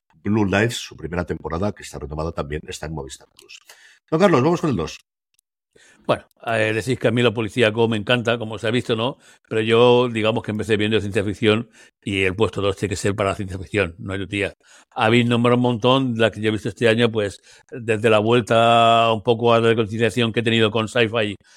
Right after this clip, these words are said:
Speaker 2: con The Ark o The Quantum Leap, que me, me ha llamado un poquillo,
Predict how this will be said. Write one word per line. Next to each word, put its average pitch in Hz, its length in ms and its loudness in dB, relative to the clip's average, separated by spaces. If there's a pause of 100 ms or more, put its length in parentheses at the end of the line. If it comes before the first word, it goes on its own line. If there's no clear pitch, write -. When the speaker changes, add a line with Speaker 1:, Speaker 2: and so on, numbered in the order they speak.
(140)
Speaker 2:
con 110 200 -8
The 107 100 0
Ark 117 300 0
o 113 140 -4
The 107 100 -6
Quantum 113 360 -4
Leap, 135 220 2 (200)
que 104 360 -10
me, 107 380 -10
me 110 160 -8
ha 107 60 -2
llamado 107 240 0
un 101 60 -6
poquillo, 110 440 2